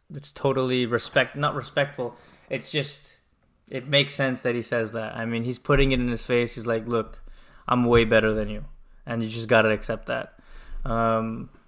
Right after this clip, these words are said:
<laughs> and, like, I don't disagree, is what I mean.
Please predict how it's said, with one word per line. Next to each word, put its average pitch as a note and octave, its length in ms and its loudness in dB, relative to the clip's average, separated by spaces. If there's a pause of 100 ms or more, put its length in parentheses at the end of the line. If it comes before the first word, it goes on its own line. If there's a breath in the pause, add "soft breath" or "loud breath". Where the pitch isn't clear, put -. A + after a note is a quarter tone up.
(160)
<laughs> - 360 -10
and, A#2 280 2
like, G2+ 360 -2 (140)
I A#2+ 140 6
don't A#2 240 6
disagree, A#2+ 600 -2 (160)
is G#2+ 180 -6
what A2 140 2
I G#2+ 80 4
mean. G2+ 280 -2